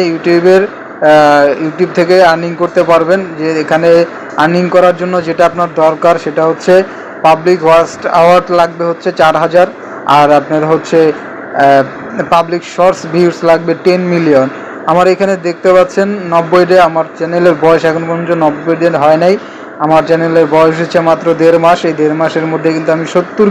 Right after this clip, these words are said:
কে, দেখেন আমার এই যে ভিডিওটা আমি দেখালাম যেটা ভাইরাল হয়েছে, এই ভিডিওর আগে আমার এখানে ছিল মাত্র তিরিশ কে, ঠিক আছে, তিরিশ কে, এখানে কিন্তু আমি already চল্লিশ কে পর্যন্ত আরও প্লাস পেয়ে গিয়েছি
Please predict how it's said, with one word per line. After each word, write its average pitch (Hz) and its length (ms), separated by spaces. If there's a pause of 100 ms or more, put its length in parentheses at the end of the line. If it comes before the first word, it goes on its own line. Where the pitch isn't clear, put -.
কে, 143 100 (440)
দেখেন 160 180 (100)
আমার 185 200
এই 185 80
যে 202 60 (100)
ভিডিওটা 185 340
আমি 190 100 (100)
দেখালাম 180 400
যেটা 165 260
ভাইরাল 160 360
হয়েছে, 170 280 (480)
এই 175 140
ভিডিওর 190 340 (200)
আগে 175 260
আমার 180 160 (100)
এখানে 180 260 (140)
ছিল 180 120 (140)
মাত্র 175 200 (200)
তিরিশ 208 300 (140)
কে, 147 140 (580)
ঠিক 165 220
আছে, 156 120 (120)
তিরিশ 185 280 (100)
কে, 202 100 (180)
এখানে 180 200 (100)
কিন্তু 185 140 (100)
আমি 180 120 (120)
already 175 300 (120)
চল্লিশ 180 400
কে 175 80 (100)
পর্যন্ত 165 340 (120)
আরও 160 100 (100)
প্লাস 160 200 (120)
পেয়ে 160 240
গিয়েছি 160 260